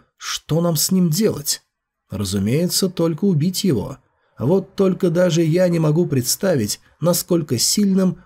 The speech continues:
он может быть. "Теф, я с тобой, Мин,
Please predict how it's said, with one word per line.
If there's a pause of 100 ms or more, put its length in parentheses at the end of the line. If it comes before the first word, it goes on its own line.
он
может
быть. (520)
"Теф, (260)
я
с
тобой,
Мин,